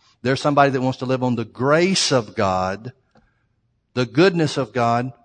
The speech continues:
without ever adding any truth to their lives. "Wherefore, the rather, brethren, give diligence to make your calling and election sure. For if you do these things, you shall never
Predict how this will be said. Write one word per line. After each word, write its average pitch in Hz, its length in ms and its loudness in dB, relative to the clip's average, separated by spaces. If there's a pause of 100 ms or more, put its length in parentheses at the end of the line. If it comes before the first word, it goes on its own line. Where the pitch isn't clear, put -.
without 113 240 -6
ever 120 240 -4
adding 123 240 -4
any 117 160 -6
truth 139 360 -14
to 110 80 -18
their 101 140 -10
lives. 120 520 -14 (3250)
"Wherefore, 180 500 4 (280)
the 123 100 -4
rather, 143 340 2
brethren, 131 380 0
give 120 180 -4
diligence 123 460 -4
to 120 100 -12
make 120 220 -6
your 113 80 -12
calling 143 440 -4
and 117 80 -4
election 120 440 -6
sure. 104 440 -10 (360)
For 120 260 -4
if 117 160 -6
you 117 160 -8
do 151 340 -4
these 165 360 -4
things, 113 580 -6 (400)
you 151 380 -4
shall 104 640 -6 (160)
never 101 840 -8